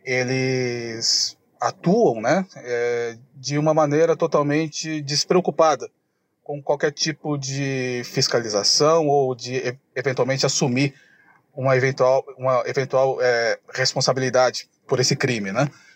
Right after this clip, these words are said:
O que é bem diferente de dois mil e dezenove, onde as queimadas aconteciam, né? Mas, é, os autores, eles, eles procuravam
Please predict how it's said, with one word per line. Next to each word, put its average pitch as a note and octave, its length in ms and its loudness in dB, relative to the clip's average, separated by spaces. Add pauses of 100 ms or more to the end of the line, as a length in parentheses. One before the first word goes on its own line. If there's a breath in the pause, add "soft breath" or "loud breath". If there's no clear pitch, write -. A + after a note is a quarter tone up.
(140 soft breath)
O C3+ 100 -14
que D#3 120 -4
é D3 40 0
bem D#3+ 200 0
diferente F3+ 500 0
de D#3+ 140 -4
dois D#3 240 2
mil E3 200 0
e F3 40 -2
dezenove, D3 640 2 (120)
onde B2+ 440 -4
as B2+ 240 2
queimadas B2 420 0
aconteciam, C#3 640 0
né? D3+ 160 2 (640 loud breath)
Mas, C#3 800 2
é, B2+ 600 2
os A#2+ 420 -6
autores, D3 540 2
eles, E3+ 600 0
eles C#3+ 600 0
procuravam C#3 580 2